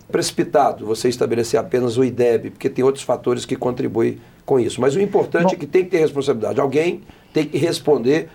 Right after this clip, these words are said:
Speaker 1: por que que o sistema não funciona.
Speaker 2: Bom, a gente, o senhor citou diversos pontos que eu gostaria de aprofundar, mas eu queria saber do deputado Weverton Rocha, o que que o senhor acha dessa proposta? Se o senhor acha que ela tem o condão de exigir dos gestores públicos mais empenho na educação,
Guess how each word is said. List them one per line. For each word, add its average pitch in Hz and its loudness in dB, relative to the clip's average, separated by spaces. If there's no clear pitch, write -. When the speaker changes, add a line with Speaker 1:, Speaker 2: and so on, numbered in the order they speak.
Speaker 1:
por 135 0
que 165 0
que 165 -4
o 151 0
sistema 135 2
não 131 2
funciona. 110 -6
Speaker 2:
Bom, 175 0
a 180 2
gente, 196 0
o - -2
senhor 208 0
citou 208 -2
diversos 196 0
pontos 233 0
que - -2
eu 214 0
gostaria 202 -2
de 190 -2
aprofundar, 196 0
mas 208 -2
eu 214 -4
queria 208 -2
saber 202 -2
do 180 -4
deputado 185 0
Weverton 180 -2
Rocha, 180 0
o 240 -6
que 262 0
que 262 -16
o - -16
senhor 233 2
acha 214 0
dessa 185 -6
proposta? 180 -2
Se - -12
o - -8
senhor 233 2
acha 233 2
que - -4
ela 220 2
tem 226 0
o 233 0
condão 214 0
de 220 -2
exigir 285 0
dos 254 -2
gestores 220 0
públicos 196 -4
mais 220 2
empenho 196 0
na 175 -2
educação, 185 -4